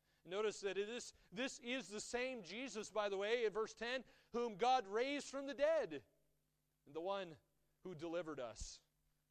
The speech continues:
from the wrath to come. God promised that Jesus would come back and he would gather believers to himself. We see that in John fourteen. Remember, J-, Jesus said in John fourteen,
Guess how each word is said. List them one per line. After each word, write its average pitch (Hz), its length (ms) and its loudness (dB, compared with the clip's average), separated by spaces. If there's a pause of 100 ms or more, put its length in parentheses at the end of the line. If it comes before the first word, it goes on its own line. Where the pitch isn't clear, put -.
(120)
from 123 140 -16
the 123 80 -10
wrath 113 400 -10
to - 140 -20
come. 107 100 -20 (1000)
God 147 220 -6
promised 165 480 -10
that 139 200 -4 (840)
Jesus 135 380 -12
would 135 180 -14
come 147 160 -10
back 151 420 -10
and 127 120 -12
he 139 80 -12
would 123 160 -14
gather 151 400 -6
believers 139 520 -10
to 147 60 -16
himself. 143 480 -10
We 143 80 -14
see 185 300 -14
that 147 100 -6
in 135 140 -12
John 139 260 -12
fourteen. 165 560 -12
Remember, 151 320 -10
J-, 151 240 -14
Jesus 156 380 -12 (300)
said 180 220 -4
in 160 140 -8
John 165 300 -6
fourteen, 180 580 -6